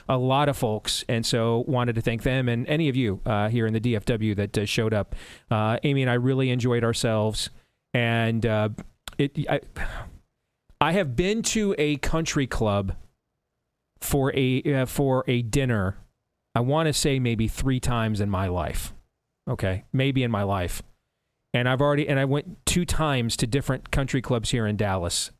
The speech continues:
this week. By the way, if you ever get a chance to go, I mean, I, I'm not paying for it. That's how I got to <laughs> go. So you ever get to go to the Dallas Country Club over there, you need to get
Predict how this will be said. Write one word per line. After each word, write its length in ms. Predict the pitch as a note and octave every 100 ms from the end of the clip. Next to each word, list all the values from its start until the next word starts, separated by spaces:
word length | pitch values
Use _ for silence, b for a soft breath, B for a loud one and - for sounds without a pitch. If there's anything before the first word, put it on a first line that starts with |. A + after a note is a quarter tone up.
| _ _
this 260 | A2+ A2 A2
week. 220 | F#2 -
By 100 | C3
the 80 | C#3
way, 80 |
if 80 | A2+
you 80 | A2+
ever 280 | C#3+ E3 D3+ B B B B C#3+
get 100 | C3+
a 60 |
chance 380 | - C#3+ C#3 -
to 120 | C3+
go, 380 | A#2 B2 A#2+ G#2+
I 80 | B2
mean, 140 | A2
I, 100 | A2+ - G2
I'm 180 | G#2 F#2+
not 160 | -
paying 220 | - E2+
for 220 | - F2 F2
it. 80 |
That's 180 | G2+ G2
how 80 | G2
I 80 | F#2+
got 160 | G2
to 160 | - -
<laughs> 140 | -
go. 160 | - - B B -
So 360 | - E3+ C3 B A#2
you 120 | F#3
ever 300 | G3+ F#3+ F3+
get 240 | E3+ E3+ -
to 160 | D3+ D3+
go 200 | D3+ E3
to 80 | C#3
the 120 | C3
Dallas 580 | C#3+ C#3 D#3 C#3 - - -
Country 340 | D3 B2+ B2+
Club 340 | - B2+ A2 -
over 160 | B2 A2+
there, 240 | A2 G2+ - _ _ _ -
you 120 | C3
need 180 | D#3+ E3+
to 100 | D3+
get 280 | C#3 C#3+